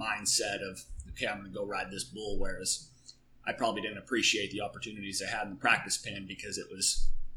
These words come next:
um, Dad said we had to practice if we wanted to go to the rodeo. And then my senior year of high school, it was obviously getting closer to being able to go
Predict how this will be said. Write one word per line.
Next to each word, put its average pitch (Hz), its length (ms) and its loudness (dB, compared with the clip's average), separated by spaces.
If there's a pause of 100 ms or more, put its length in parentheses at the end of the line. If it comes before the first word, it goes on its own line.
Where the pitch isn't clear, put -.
(720)
um, 92 280 -4 (880)
Dad 123 260 10
said 117 220 6
we 113 60 0
had 117 120 4
to 98 80 -4
practice 117 480 6
if 98 60 -8
we 107 80 -12
wanted 104 240 -8
to 95 60 -6
go 110 100 -2
to 98 60 -8
the 98 100 -10
rodeo. 101 560 2 (320)
And 98 320 -6 (720)
then 131 160 6
my 113 100 4
senior 127 320 6
year 120 160 6
of 107 80 2
high 123 180 10
school, 117 600 2 (160)
it - 80 -12
was - 280 -4
obviously 113 440 6
getting 117 220 -2
closer 113 340 -2
to 98 60 -10
being 117 180 -4
able 110 160 -6
to - 80 -8
go 110 380 -6